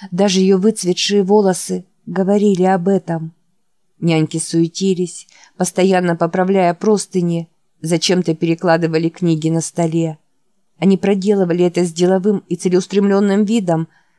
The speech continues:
хотя явно не знали, что им нужно делать, как они могут помочь своей госпоже и может ли ей вообще что-нибудь помочь. Они были бы счастливы, если б могли продлить ей жизнь на месяц или хотя бы на неделю.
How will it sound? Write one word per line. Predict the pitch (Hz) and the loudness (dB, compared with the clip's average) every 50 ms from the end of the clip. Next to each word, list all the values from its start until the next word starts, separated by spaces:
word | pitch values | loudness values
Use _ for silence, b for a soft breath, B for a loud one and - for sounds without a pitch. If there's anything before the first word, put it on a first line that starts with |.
| _ _ | _ _
хотя | - 160 165 175 170 | -12 -8 -4 -2 0
явно | 160 170 165 170 165 165 160 156 | 2 4 2 2 2 2 2 2
не | 160 160 160 | 2 0 -2
знали, | 156 - 170 170 170 165 160 160 165 - _ | -2 -2 -2 0 0 -2 -2 -4 -8 -10 _
что | - - - - 165 | -14 -14 -4 0 0
им | 160 151 151 | 2 2 2
нужно | 156 160 165 165 175 170 | 2 0 0 0 -2 -2
делать, | 170 165 185 185 180 165 165 160 - - b b b b b b _ | -2 0 0 0 0 0 -2 -6 -8 -16 b b b b b b _
как | 208 196 180 - | -2 -2 0 0
они | 175 175 170 | 0 2 2
могут | 170 175 180 185 180 175 - | 4 2 2 2 0 -2 -2
помочь | _ 185 185 185 190 185 175 - - | _ 0 0 2 2 0 0 -2 -4
своей | - 175 180 180 180 | -2 2 2 4 4
госпоже | 170 160 170 - - - 190 190 190 180 208 214 214 214 b b b b b b b _ _ _ | 4 2 -2 -4 -2 -2 -2 0 0 0 0 0 0 -2 b b b b b b b _ _ _
и | - 247 | 2 4
может | 240 233 233 202 190 165 - 165 | 4 4 4 2 0 -2 0 0
ли | 165 | 2
ей | 170 165 160 165 | 4 4 4 4
вообще | 165 170 165 - - - - 185 170 | 2 0 0 0 -2 -2 -2 -2 -4
что-нибудь | - - - 151 151 156 151 156 156 - - | -4 -4 -2 -2 0 0 -2 -2 -6 -6 -2
помочь. | - 160 165 165 160 160 156 - - - - _ _ _ _ _ _ _ _ _ _ _ _ _ _ _ | -2 0 0 2 0 0 -2 -4 -10 -12 -14 _ _ _ _ _ _ _ _ _ _ _ _ _ _ _
Они | - 151 147 147 147 | -2 0 0 0 0
были | 151 156 160 160 160 | 0 -2 -2 -2 -2
бы | 160 156 160 | -2 -4 -4
счастливы, | - - - 202 196 185 - - 175 165 156 170 170 - _ _ _ _ _ _ | -4 -4 -2 -4 -4 -4 -6 -8 -8 -8 -8 -10 -12 -12 _ _ _ _ _ _
если | - 170 185 196 190 - 175 | -2 0 0 0 2 0 -4
б | 165 - | -4 -2
могли | 170 170 170 175 175 196 196 | -2 -2 -2 0 0 -2 -2
продлить | 202 180 180 175 175 175 202 196 - | 0 0 -2 -2 0 -2 -4 -4 -2
ей | 185 180 190 | 0 0 0
жизнь | 196 175 208 202 180 180 | 2 2 0 0 2 2
на | 175 175 202 | 2 2 4
месяц | 220 226 208 196 - - 160 156 - - - - _ _ _ _ _ _ | 4 4 2 2 0 -2 -6 -6 -6 -10 -18 -20 _ _ _ _ _ _
или | _ 160 160 156 | _ -2 -2 -2
хотя | 151 - 160 151 - 180 156 | -2 -2 -4 -4 -2 -2 -2
бы | 151 151 147 | -2 -2 -2
на | 151 156 | -2 -2
неделю. | 160 160 156 151 156 165 160 151 165 151 127 - | -2 -2 -4 -2 -2 -2 -2 -2 -4 -8 -10 -12